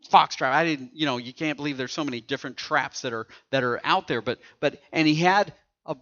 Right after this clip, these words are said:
a young man blindfolded standing on one side of the stage. And his father was on the other side.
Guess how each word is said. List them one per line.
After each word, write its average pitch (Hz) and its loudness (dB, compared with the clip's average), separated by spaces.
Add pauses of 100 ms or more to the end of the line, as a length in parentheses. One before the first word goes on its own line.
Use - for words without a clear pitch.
(120)
a 143 0
young 175 0
man 175 2
blindfolded 147 -2
standing 175 -2
on 139 -4
one 151 -2
side 147 -2
of 127 -12
the 113 -14
stage. - -10 (1040)
And 143 -2
his 139 -2
father 190 4
was 139 -4
on 135 -4
the 131 -8
other 143 -4
side. 127 -10